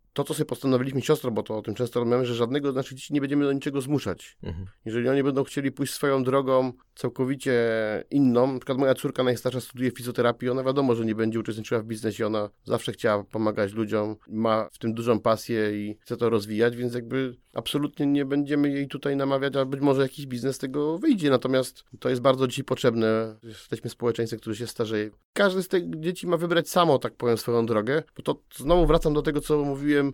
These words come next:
Speaker 1: że jak jesteś szczęśliwy w tym, co robisz, to nieważne, jaką to ma skalę, ważne, że jesteś szczęśliwy, że to ci codziennie przynosi radość, że wstajesz do pracy z radością i mówisz, będzie ciężko, ale to będzie i tak dobry dzień. No wiadomo, że są gorsze, to każdy ma, to nie jest tak, że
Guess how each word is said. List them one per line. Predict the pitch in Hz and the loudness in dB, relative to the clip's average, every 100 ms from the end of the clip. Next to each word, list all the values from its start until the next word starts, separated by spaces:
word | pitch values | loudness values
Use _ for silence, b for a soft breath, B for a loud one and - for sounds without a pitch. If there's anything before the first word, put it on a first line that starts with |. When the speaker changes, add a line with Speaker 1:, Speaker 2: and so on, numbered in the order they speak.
| - | -4
Speaker 1:
że | 123 | -6
jak | 131 - - | -6 -8 -8
jesteś | 156 165 | -4 -4
szczęśliwy | - - 143 165 156 | -4 -4 -4 -2 -2
w | |
tym, | - 147 | -2 2
co | 156 | 4
robisz, | 156 165 190 - _ _ _ | 4 2 -6 -10 _ _ _
to | - - | -6 0
nieważne, | 180 - 165 | 2 2 2
jaką | 151 139 | 2 2
to | 139 | 2
ma | 135 | 2
skalę, | 123 - 123 | 0 4 4
ważne, | 123 160 | 6 4
że | 156 | 2
jesteś | 147 135 135 | -2 -4 -8
szczęśliwy, | - 127 - 165 151 147 135 | -4 -4 -2 0 2 2 0
że | _ - | _ -12
to | 135 | -10
ci | 139 | -8
codziennie | 131 127 143 139 127 | -8 -2 0 0 -2
przynosi | - 123 131 135 | -4 -4 -2 2
radość, | 123 127 123 120 | 4 4 2 -2
że | |
wstajesz | 113 - 127 120 113 - | -4 2 4 4 0 -8
do | 120 117 | -8 -2
pracy | 120 120 120 | 0 0 -2
z | 113 | 0
radością | 113 117 117 - 113 113 _ - | 2 2 0 -2 -2 -2 _ -10
i | 113 | -4
mówisz, | 120 113 113 - _ - | -4 -6 -8 -12 _ -2
będzie | 156 180 | -2 -2
ciężko, | - 165 156 98 | 2 2 2 0
ale | 104 | 0
to | - | 0
będzie | 160 170 | -4 -4
i | - | -2
tak | 143 | -2
dobry | 143 139 135 | -2 -2 -2
dzień. | 127 90 | 0 0
No | 98 120 | 0 -2
wiadomo, | 180 190 160 | -2 2 2
że | 143 | 2
są | 147 120 | 2 4
gorsze, | 117 104 113 | 6 4 0
to | 110 | -4
każdy | 110 131 123 | 0 0 2
ma, | 127 113 | 0 0
to | 117 | 2
nie | 131 | 2
jest | 117 | 2
tak, | 113 110 | -2 -6
że | 113 | -8